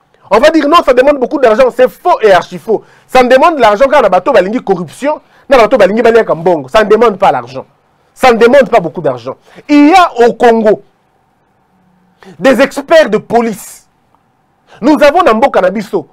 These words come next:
oyo, ba policier, oh, bah, ça censé. Ça, c'est de un. De deux, nous avons une loi qui régit le comportement des policiers. Nous avons une, une, une loi, on a une déontologie des policiers. Ezali.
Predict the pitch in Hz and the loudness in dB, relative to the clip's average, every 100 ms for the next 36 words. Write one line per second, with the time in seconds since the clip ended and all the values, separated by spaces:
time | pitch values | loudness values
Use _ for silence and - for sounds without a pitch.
0 | - 247 185 117 _ _ _ _ _ _ | 2 2 2 -2 _ _ _ _ _ _
1 | _ 170 220 226 247 220 - 285 311 _ | _ -2 -2 0 -2 -2 -6 -8 -8 _
2 | _ _ _ 302 269 196 240 - 240 220 | _ _ _ 0 2 2 0 -2 -2 -2
3 | - 269 196 - _ _ _ _ 220 240 | -2 -2 -2 -6 _ _ _ _ -2 0
4 | 247 196 170 160 160 156 156 165 139 _ | 0 -2 -2 -4 -4 -6 -6 -8 -8 _
5 | - 277 247 190 - 180 135 - 196 262 | -4 0 2 0 -2 -4 -6 -6 0 0
6 | 302 214 - _ _ _ 359 349 349 381 | 2 0 -2 _ _ _ -6 -6 -2 -2
7 | 311 254 339 349 349 220 226 302 220 185 | -2 -2 -4 -2 -2 -2 -4 -4 -6 -6
8 | 202 247 226 190 233 - 349 - _ _ | -4 -2 -2 -6 -10 -8 -10 -10 _ _
9 | _ _ _ _ _ _ _ _ _ 190 | _ _ _ _ _ _ _ _ _ 0
10 | 370 339 370 440 403 277 254 330 302 285 | 0 2 2 4 4 2 -2 0 2 2
11 | 320 240 247 330 311 226 254 359 349 226 | 2 0 2 2 2 2 0 2 0 -2
12 | 175 240 226 262 247 247 320 285 151 175 | 2 2 2 2 2 2 0 -2 -2 -8
13 | 170 - 175 _ 277 285 311 339 | -10 -14 -16 _ 0 2 -2 -4